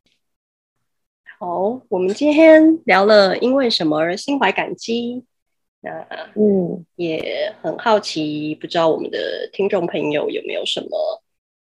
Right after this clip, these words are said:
Speaker 1: 呃，你有跟这个主题让你有共鸣的地方，也很欢迎你们，呃，可以透过，呃，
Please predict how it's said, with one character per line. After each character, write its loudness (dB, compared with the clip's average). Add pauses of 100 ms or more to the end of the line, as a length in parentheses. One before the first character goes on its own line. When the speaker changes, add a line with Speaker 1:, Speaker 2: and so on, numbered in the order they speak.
(200)
Speaker 1:
呃， -8 (400)
你 -10
有 -6
跟 -2
这 -6
个 -2
主 -10
题 -14
让 -4
你 -4
有 -8
共 -2
鸣 -6
的 -12
地 -12
方， -12
也 -4
很 -12
欢 -6
迎 -10
你 -12
们， -12 (160)
呃， -6
可 -8
以 -8
透 -4
过， -2 (540)
呃， -8